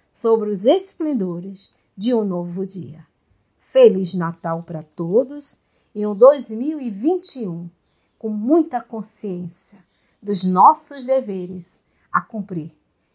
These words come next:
enquanto espíritos imortais,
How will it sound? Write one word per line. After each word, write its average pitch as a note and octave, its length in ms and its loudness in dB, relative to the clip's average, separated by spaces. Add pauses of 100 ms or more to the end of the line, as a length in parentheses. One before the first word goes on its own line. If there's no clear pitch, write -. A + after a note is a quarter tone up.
enquanto A3 540 -4
espíritos A3 880 -8
imortais, F#3+ 920 -12